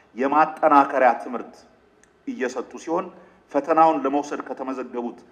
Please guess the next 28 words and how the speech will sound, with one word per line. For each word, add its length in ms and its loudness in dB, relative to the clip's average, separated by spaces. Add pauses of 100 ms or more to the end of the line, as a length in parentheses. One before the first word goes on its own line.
(220)
ዘጠኝ 240 -6
መቶ 220 -8
ሠላሳ 400 -2
ስድስት 380 -18
ሺህ 200 -20
ስድስት 280 -20
መቶ 160 -14
ሃያ 180 -6
አራት 180 -6
ተማሪዎች 380 -10
መካከል 380 -8 (500)
አራት 320 -2
መቶ 240 -14
አስራ 300 -4
ስድስት 340 -16
ሺህ 140 -18
ሁለት 220 -10
መቶ 180 -14
ሰማንያ 340 -8
አራት 220 0 (800)
ወይም 200 -6
አርባ 200 0
አራት 200 2
ነጥብ 240 -6
አራት 280 -2 (460)
ፐርሰንት 400 -4
ተማሪዎች 460 0 (500)
በአርባ 320 2